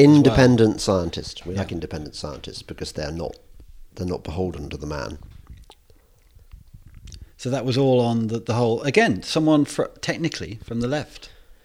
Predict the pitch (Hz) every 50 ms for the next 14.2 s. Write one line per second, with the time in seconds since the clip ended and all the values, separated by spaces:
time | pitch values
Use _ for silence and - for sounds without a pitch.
0 | - - _ - - _ 95 101 113 113 107 98 92 92 92 92 - - - 98
1 | 92 - - 101 95 95 107 - - - 90 90 82 85 82 - 92 85 - 87
2 | 87 85 85 80 87 80 82 80 71 - - - 90 82 95 85 78 76 73 69
3 | - - 92 87 80 78 78 - 78 76 78 80 78 - - 82 90 87 85 80
4 | 80 76 76 - - - - - - _ _ _ _ _ _ _ - - - -
5 | - - 90 87 85 80 76 - - - 85 80 76 71 69 69 - 76 73 71
6 | 71 73 69 - 151 - 156 175 175 165 139 113 107 107 120 127 - - 127 131
7 | 135 - - 131 131 123 127 127 113 - - 135 131 104 - - - - - -
8 | - - 107 _ _ _ - 113 110 123 143 143 143 135 123 120 113 107 - -
9 | - 120 123 120 110 82 - - - - _ - 113 123 123 117 113 113 - -
10 | - 139 139 131 - 131 120 117 113 - 120 107 107 127 131 113 110 123 104 101
11 | 104 92 90 90 85 - - - 117 107 107 117 113 - - 123 123 123 123 107
12 | 117 117 110 110 - 123 113 110 110 104 - - - - 117 107 - - - 120
13 | 110 110 110 107 104 104 104 95 104 107 107 107 98 95 - - - - 107 107
14 | 104 104 107